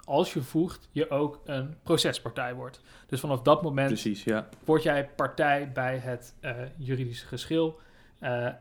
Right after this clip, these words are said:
Speaker 1: en heeft de uitspraak ook, eh, jegens jou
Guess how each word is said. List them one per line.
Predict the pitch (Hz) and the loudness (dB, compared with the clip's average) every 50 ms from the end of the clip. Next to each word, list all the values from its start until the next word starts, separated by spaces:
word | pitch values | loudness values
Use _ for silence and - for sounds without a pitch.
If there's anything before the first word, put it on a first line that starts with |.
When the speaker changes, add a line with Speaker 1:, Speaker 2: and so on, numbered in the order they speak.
| - _ | -14 _
Speaker 1:
en | - 139 127 127 | -2 0 0 0
heeft | 127 123 127 131 - | 0 -2 -2 -4 -4
de | - - | -6 -4
uitspraak | 165 131 127 - - - 123 123 - | -2 -2 -2 -4 -4 -4 -4 -4 -2
ook, | 127 120 120 - - - - | -4 -8 -8 -10 -14 -14 -10
eh, | 170 127 117 120 127 - - - - - - - - - - | -8 -6 -6 -6 -8 -10 -14 -18 -20 -20 -20 -20 -20 -14 -6
jegens | - 131 135 135 131 - 120 - | -4 -2 -2 -2 -2 -4 -6 -6
jou | 131 117 120 120 120 | -6 -6 -6 -6 -10